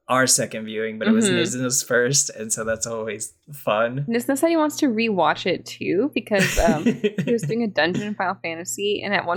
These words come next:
Speaker 2: point
Speaker 1: Uh-huh.
Speaker 2: he literally just, like, let somebody die 'cause he couldn't stop watching. He was like, "I need to
Speaker 1: <laughs>
Speaker 2: rewatch it."
Speaker 1: I think I, I think I remembered you saying, "Oh, this person's down." And he
Speaker 2: Yeah,
Speaker 1: was like,
Speaker 2: yeah.
Speaker 1: "Oh."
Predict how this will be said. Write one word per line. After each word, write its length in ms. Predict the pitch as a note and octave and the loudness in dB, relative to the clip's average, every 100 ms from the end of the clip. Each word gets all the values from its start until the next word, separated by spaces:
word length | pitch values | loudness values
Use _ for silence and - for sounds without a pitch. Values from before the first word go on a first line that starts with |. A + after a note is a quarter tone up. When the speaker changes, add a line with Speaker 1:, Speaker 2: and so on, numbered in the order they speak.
| D3+ | 4
Speaker 2:
point 120 | C#3+ B2+ | 4 2
Speaker 1:
Uh-huh. 80 | |
Speaker 2:
he 140 | B3 A3 | 2 4
literally 340 | F#3+ G3 G#3 | 4 4 2
just, 140 | G#3+ B3+ | 0 -4
like, 180 | A#3+ | -2
let 140 | E3 - | -2 -4
somebody 320 | G3 G3 G3 | -4 -4 -2
die 380 | E3+ D#3+ E3 G3+ | 2 2 2 -2
'cause 160 | G#3 G3 | -6 -12
he 60 | _ | _
couldn't 160 | G3 F#3+ | -10 -6
stop 200 | - G3+ | -6 -4
watching. 420 | F#3 G3 - G3 - - | 0 0 -2 -8 -6 0
He 60 | |
was 80 | - | 2
like, 80 | - A#4+ | 4 2
"I 40 | |
need 140 | - B3 | 2 0
to 60 | D4+ | 0
Speaker 1:
<laughs> 100 | A3+ | 0
Speaker 2:
rewatch 580 | C4 G#3 G3 C4+ A#4 G#3+ | 0 2 4 4 2 0
it." 140 | - | 0
Speaker 1:
I 80 | F#3 | 0
think 220 | G#3+ F#3 | 2 4
I, 260 | - D#4 G#3 | 4 2 2
I 40 | |
think 180 | A3 B3+ | 2 2
I 60 | |
remembered 560 | C#4 B3 D3 C#3+ D#3 C#3+ | 4 4 4 4 2 2
you 80 | C#3 | 4
saying, 380 | E3 D3 C#3 C#3+ | 6 4 2 2
"Oh, 180 | E3 D#3 | 2 2
this 140 | E3 - | 0 -2
person's 400 | A3 G#3+ F3 C#3+ | 0 0 0 4
down." 500 | D3+ D3+ D3 D3+ E3+ | 4 6 4 2 -2
And 260 | - A#3 | 0 2
he 40 | E4 | 4
Speaker 2:
Yeah, 140 | D#4 | 4
Speaker 1:
was 80 | B3+ | 4
like, 100 | E3 | 4
Speaker 2:
yeah. 100 | B3+ F3 | 2 2
Speaker 1:
"Oh." 320 | G#3+ F#3+ | 4 6